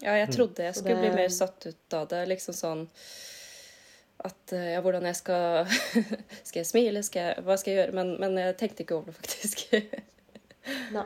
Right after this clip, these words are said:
Speaker 2: Nei, det er, det er veldig bra. Eh, jeg, jeg var veldig spent hvordan det skulle være selv den uka, og særlig i forhold til, ehm, i hvert fall i vektløfting så er det ganske strenge regler med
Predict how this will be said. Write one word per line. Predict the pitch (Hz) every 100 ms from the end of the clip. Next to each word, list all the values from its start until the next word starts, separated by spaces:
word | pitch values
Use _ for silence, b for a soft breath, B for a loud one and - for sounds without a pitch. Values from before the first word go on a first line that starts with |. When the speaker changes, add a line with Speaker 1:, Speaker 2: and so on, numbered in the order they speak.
| - 123
Speaker 2:
Nei, | 123 131
det | 131
er, | 135 - -
det | 131
er | 123
veldig | 120 104 107 110 110 110 107
bra. | 110 104 - -
Eh, | 131 131 131 B B B B
jeg, | 139 139 -
jeg | 131
var | 160
veldig | 160 139 135
spent | 135 127 131
hvordan | 131 131
det | 120 110
skulle | 131 123
være | 120 110 117 117 123
selv | - - 123 131
den | 120 120
uka, | 120 - 123 127
og |
særlig | 123 123 110 131
i |
forhold | 143 123 120
til, | 123 123 120 b b b b b -
ehm, | 120 113 113 113 117
i | 123 - -
hvert | 135
fall | 151 143
i | 127
vektløfting | - 127 - 151
så | -
er | 127 127
det |
ganske | 123 -
strenge | 127 127 117
regler | 110 107 110 113
med | 113 113 117 120 101